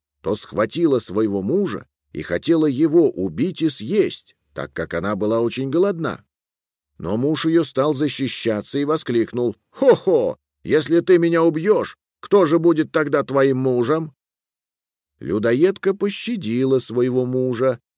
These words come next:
и тотчас же отправилась в путь, чтобы догнать своих детей. Вблизи деревни деда она догнала их и обоих проглотила. Потом людоедка пошла в деревню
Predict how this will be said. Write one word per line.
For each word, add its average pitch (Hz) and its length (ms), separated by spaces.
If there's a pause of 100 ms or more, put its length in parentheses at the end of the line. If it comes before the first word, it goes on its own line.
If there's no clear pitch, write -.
(100)
и - 120
тотчас 147 560
же 165 160
отправилась 110 580
в - 140
путь, 135 380 (180)
чтобы 87 340
догнать 117 460
своих 139 320
детей. 82 560 (760)
Вблизи 117 500
деревни 117 520
деда 113 560 (360)
она 147 320
догнала 135 680
их 117 360 (120)
и 175 120
обоих 156 680
проглотила. 123 1200 (600)
Потом 170 380
людоедка 101 580
пошла 92 380
в 78 80
деревню 160 580